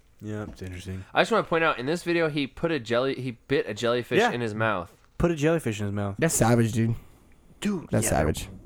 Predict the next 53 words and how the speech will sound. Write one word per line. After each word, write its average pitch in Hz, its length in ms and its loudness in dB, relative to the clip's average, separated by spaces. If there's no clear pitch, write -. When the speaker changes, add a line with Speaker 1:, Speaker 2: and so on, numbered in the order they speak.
Speaker 1:
wild. 98 380 -6
Speaker 2:
That's 139 240 4
Speaker 1:
They're 110 200 0
wild. 98 640 -6
Speaker 2:
That's, 117 560 -2
I 120 80 -2
don't 127 180 0
even 120 140 -2
know 113 80 0
what 107 100 -2
to 101 100 -12
say. 101 360 -2
Like, 117 160 0
I 131 80 0
thought 180 160 2
it 156 60 2
was 117 140 -2
fake, 131 360 -2
and 101 200 -10
I 101 120 0
kinda 117 200 0
Speaker 1:
No, 196 80 4
Speaker 2:
watched 110 200 0
Speaker 1:
not 139 100 2
at 147 40 4
Speaker 2:
it. 151 40 4
Speaker 1:
all. 156 140 4
Speaker 2:
No, 101 200 -4
eight 160 220 2
weeks 175 220 0
Speaker 1:
And 151 80 4
Speaker 2:
ago, 190 80 4
Speaker 1:
they're 240 100 6
with, 254 100 4
like, 220 140 2
a 190 40 -2
bunch 202 200 4
of 185 80 2
the 175 40 4
other 190 180 4
homies 156 340 0
and 127 100 -2
shit 127 240 -2
regularly. 101 920 -2
Speaker 2:
he 135 160 -6
just 123 300 -4
picked - 260 -6
one 143 140 0
up 135 180 -2
with 131 120 -2
his 123 120 -4
mouth. 113 380 -2
Speaker 1:
Yeah, 135 220 4